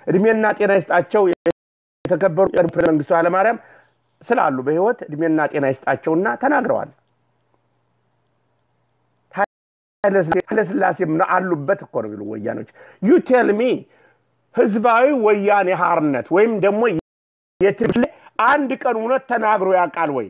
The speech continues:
ሳብስታንስ ያለው ነገር ተናግሮ ያውቃሉ? If so፣ አሁን immediately ወያኔ እሆናለሁ። አኔ ወያኔ፣ አምሃራ ዝበሃል ህዝቢ ጠላቴ ክልኮም ህጅ፣ አማራ ጠላቴ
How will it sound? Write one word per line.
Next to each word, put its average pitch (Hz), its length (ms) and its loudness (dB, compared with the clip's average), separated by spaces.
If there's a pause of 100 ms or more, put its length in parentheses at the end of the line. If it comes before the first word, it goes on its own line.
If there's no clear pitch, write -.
ሳብስታንስ 208 640 -4
ያለው 170 220 0
ነገር 160 240 -2
ተናግሮ 185 340 -2
ያውቃሉ? 233 320 -2 (580)
If - 160 -6
so፣ 233 200 0 (680)
አሁን 208 220 -2
immediately 180 540 0 (360)
ወያኔ 151 520 0
እሆናለሁ። 127 460 -8 (500)
አኔ 185 280 0
ወያኔ፣ 185 560 0 (1400)
አምሃራ 214 460 0 (100)
ዝበሃል 196 440 -2
ህዝቢ 220 240 0 (720)
ጠላቴ 208 320 0 (140)
ክልኮም 180 340 0
ህጅ፣ 147 160 -4 (600)
አማራ 233 400 2
ጠላቴ 196 320 -2